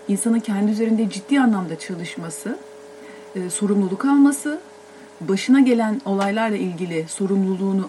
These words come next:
alıp gereğini yapması gerekiyor. Yüzleşmesi gerekiyor. Acılı ve sancılı bir süreç. Ama bu kitaplar diyor ki,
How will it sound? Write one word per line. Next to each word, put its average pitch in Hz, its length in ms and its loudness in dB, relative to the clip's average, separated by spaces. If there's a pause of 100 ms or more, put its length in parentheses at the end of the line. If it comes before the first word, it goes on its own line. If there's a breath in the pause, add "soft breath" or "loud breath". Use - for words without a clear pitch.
alıp 196 280 -2 (540 loud breath)
gereğini 226 340 8
yapması 208 360 4
gerekiyor. 165 400 -4
Yüzleşmesi 370 520 0
gerekiyor. 208 460 0
Acılı 269 320 4
ve 359 100 0
sancılı 294 440 6
bir 240 100 4
süreç. - 420 -12 (640 loud breath)
Ama 370 160 0
bu 403 60 -4
kitaplar 339 500 -2
diyor 508 180 -2
ki, - 140 -4